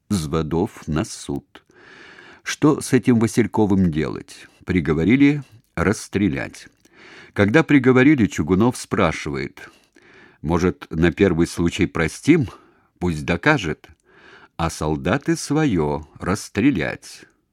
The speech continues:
Строго подошли. Чугунов им своё, а не своё.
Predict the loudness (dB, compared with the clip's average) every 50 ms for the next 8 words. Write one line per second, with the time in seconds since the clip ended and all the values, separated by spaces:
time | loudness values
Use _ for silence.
0 | _ _ -20 -6 0 2 2 2 2 -2 -6 -10 -10 -8 -8 -8 -8 -8 -8 -8
1 | -8 -10 -10 -16 _ _ _ _ _ _ -20 -20 -20 -20 -20 -20 -20 -20 -20 _
2 | _ _ _ 0 0 4 4 6 6 6 4 4 6 6 6 6 6 0 -2 0
3 | 2 4 6 6 4 4 2 2 2 4 4 2 2 0 -4 -4 -4 -4 -2 -4
4 | -4 -6 -8 -12